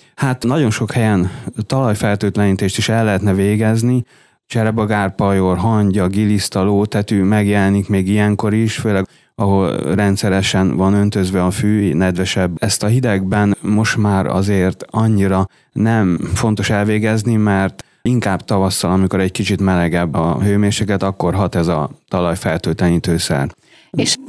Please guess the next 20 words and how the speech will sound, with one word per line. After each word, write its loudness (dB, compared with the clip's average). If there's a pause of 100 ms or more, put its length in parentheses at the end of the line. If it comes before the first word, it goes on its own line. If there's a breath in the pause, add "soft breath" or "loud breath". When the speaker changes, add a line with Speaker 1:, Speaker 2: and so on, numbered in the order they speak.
(140)
Speaker 2:
mivel 2
vagy 0
hogyan 0
végezzük 0
el 2
a -2
fertőtlenítést? -2
Speaker 1:
Különböző 0
talajfertőtlenítő 0
szerek 0
vannak, 2
nagyon 2
sokfélét 0
lehet 0
kapni 0
gazdaboltban, 0
ezek 0
legtöbbje 0
ilyen 2
gázosító 0